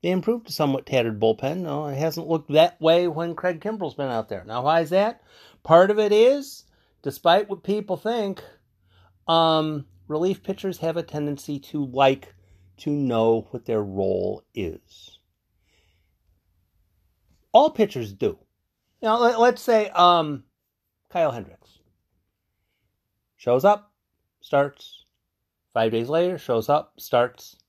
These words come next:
pitches well, five days later, shows up, pitches well,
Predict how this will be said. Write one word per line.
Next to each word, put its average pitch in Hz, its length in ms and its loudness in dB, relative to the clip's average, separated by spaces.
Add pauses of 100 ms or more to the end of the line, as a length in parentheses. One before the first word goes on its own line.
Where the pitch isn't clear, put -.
pitches 101 280 -10
well, 175 440 0
five 107 200 0
days 107 220 -6
later, 160 300 -4
shows 110 320 -4
up, 135 240 -4 (120)
pitches 113 300 -14
well, 147 400 0